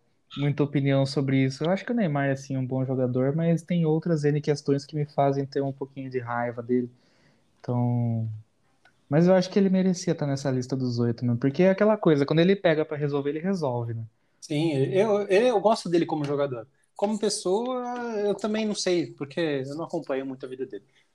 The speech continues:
Speaker 1: O melhor jogador que te-, que foi a melhor pessoa é o Vampeta, com certeza.
Speaker 2: O Vampeta é o melhor de todos.
Speaker 1: <laughs> Ah, bom, vamos seguir o assunto aí,
Speaker 2: <laughs>
Speaker 1: né?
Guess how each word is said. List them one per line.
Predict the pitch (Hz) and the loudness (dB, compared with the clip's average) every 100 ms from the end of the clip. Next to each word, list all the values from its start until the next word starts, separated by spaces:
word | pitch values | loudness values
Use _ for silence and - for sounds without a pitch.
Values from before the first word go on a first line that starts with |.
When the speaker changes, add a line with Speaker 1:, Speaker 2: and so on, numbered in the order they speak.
| _ _ | _ _
Speaker 1:
O | 143 | -6
melhor | 135 139 139 165 202 196 | -2 0 2 4 4 4
jogador | 190 190 165 160 156 | 2 2 4 4 4
que | 160 | 2
te-, | 151 - 147 143 | -2 2 2 2
que | 147 | 0
foi | 147 - 147 | -2 0 2
a | |
melhor | 143 139 147 | 2 4 4
pessoa | 160 180 - 151 143 156 160 | 2 -2 -2 -4 -2 -2 -2
é | 160 160 156 | -4 -6 -6
o | 151 | -6
Vampeta, | 156 170 143 123 - | -6 -6 -10 -12 -14
com | - 127 | -20 -16
certeza. | - 156 - 160 | -10 -10 -6 -2
Speaker 2:
O | 151 | 0
Vampeta | 151 143 147 131 131 | 2 2 4 4 4
é | |
o | 131 | 0
melhor | 151 135 131 | 2 0 -2
de | 117 - | -4 -4
todos. | 117 - | -4 -2
Speaker 1:
<laughs> | - - 226 - - - - - - - - - _ 160 | -2 0 0 2 0 -4 -14 -14 -16 -20 -20 -20 _ -6
Ah, | 139 131 123 123 | -2 0 -2 -2
bom, | 123 143 135 | 0 2 4
vamos | 139 151 | 4 4
seguir | 151 151 151 | 4 4 4
o | |
assunto | 139 135 131 123 127 | 4 0 -4 -2 0
aí, | |
Speaker 2:
<laughs> | |
Speaker 1:
né? | 120 | 4